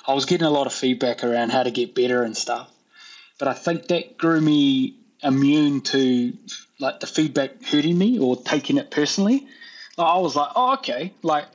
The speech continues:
I was getting it all the time, "Oh, you didn't make the team because, you know, this and that, and then you didn't make the team because it was this and that." And then, but I think when it got to, like, professional and it's quite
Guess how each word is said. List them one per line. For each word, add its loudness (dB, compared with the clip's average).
I -2
was -4
getting 2
it 2
all 0
the -6
time, 0
"Oh, 0
you 0
didn't 0
make -2
the -14
team 0
because, -6
you -6
know, 2
this -4
and -2
that, 0
and 0
then 4
you 2
didn't 0
make 2
the -2
team 0
because -2
it 2
was -2
this -2
and 2
that." -2
And 0
then, 2
but 0
I -2
think -2
when 2
it -2
got -2
to, -2
like, -2
professional 0
and 0
it's -4
quite -2